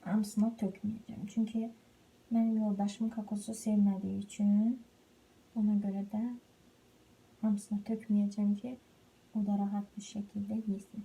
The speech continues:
Sadəcə görünüm olaraq sizə göstəriş üçün göstərirəm. Siz də üzərini istədiyiniz kimi bəzəyə bilərsiniz.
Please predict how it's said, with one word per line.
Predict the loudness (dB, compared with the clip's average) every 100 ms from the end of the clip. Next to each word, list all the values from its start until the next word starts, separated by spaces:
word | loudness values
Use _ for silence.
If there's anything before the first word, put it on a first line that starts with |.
| -10
Sadəcə | -2 0 0 -2 -6
görünüm | -6 -4 -2 0 0
olaraq | -2 -4 -4 -4 -6 -8 -10 -12 -16
sizə | -10 -6 -2 -2
göstəriş | -2 -6 -6 -10 -6 -6 -8 -14
üçün | -16 -6 -4 -4 -8
göstərirəm. | -10 -10 -8 -8 -6 -4 -2 -4 -6 -18 _ _ _ _ _ _ _ _
Siz | -10 -6 -4
də | -2 -2 -2
üzərini | -2 0 0 -2 -2 2 2
istədiyiniz | 0 -4 -6 -2 -2 0 -2 -4
kimi | -8 -4 0 0 0 -6 -20 -20 -4
bəzəyə | -2 -2 -2 -2 -2 -6 -4
bilərsiniz. | -4 -4 -6 -10 -14 -16